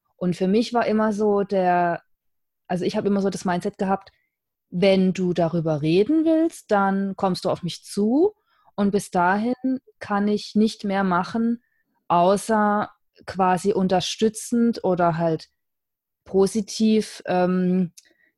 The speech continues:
dir halt zur Seite zu stehen. Und unterstützend jetzt nicht in dem Sinne von, ja, ich unterstütze dich darin, dass du nichts isst oder so, <laughs> sondern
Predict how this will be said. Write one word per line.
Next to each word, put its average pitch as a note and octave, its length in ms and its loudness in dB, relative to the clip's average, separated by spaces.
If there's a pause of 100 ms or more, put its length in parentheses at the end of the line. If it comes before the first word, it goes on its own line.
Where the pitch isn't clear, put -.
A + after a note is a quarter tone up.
dir F#3+ 460 0
halt F3 520 -2 (480)
zur G#3 160 0
Seite E3+ 280 0
zu - 160 -2
stehen. E3+ 260 2
Und E3 80 -2
unterstützend F#3+ 800 -2
jetzt G3 200 -4
nicht G#3 160 0
in G#3 100 2
dem G3 160 2
Sinne F#3+ 300 2
von, F3+ 500 -2 (220)
ja, E3 360 -2
ich F#3+ 140 -6
unterstütze F3+ 360 -6
dich A3 100 -10
darin, G3+ 200 -4
dass F3+ 140 -4
du - 80 -4
nichts - 280 -4
isst - 300 -2
oder F#3 240 0
so, G#3+ 120 2
<laughs> - 0 -
sondern A3 480 0